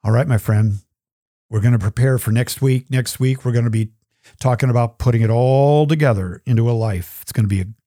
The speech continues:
good time together. Let me pray for you in the name of the Father and the Son and the Holy Spirit. Lord Jesus, I thank you today for giving us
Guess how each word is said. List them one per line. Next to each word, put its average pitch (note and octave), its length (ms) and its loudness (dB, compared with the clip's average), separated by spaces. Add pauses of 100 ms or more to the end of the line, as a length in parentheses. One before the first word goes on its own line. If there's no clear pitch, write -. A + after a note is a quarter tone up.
(160)
good F#2+ 440 -4
time F#2 420 -10
together. G#2+ 540 -12 (280)
Let G3+ 120 0
me D3 80 4
pray G#2+ 240 0
for A#2+ 160 -2
you A#2+ 180 2
in B2+ 80 2
the A#2 100 2
name C#3 200 2
of B2+ 60 0
the A#2 80 -2
Father C3+ 380 -2
and B2+ 80 -2
the G2 80 -6
Son C3+ 280 -4
and A2 100 -2
the F#2 60 -6
Holy A#2 280 -6
Spirit. B2 540 -2 (540)
Lord D3 240 2
Jesus, D3+ 400 4
I B2+ 100 4
thank D3 320 0
you C3+ 80 2
today B2 340 2
for A#2+ 160 -2
giving A#2 640 0
us A2+ 340 -2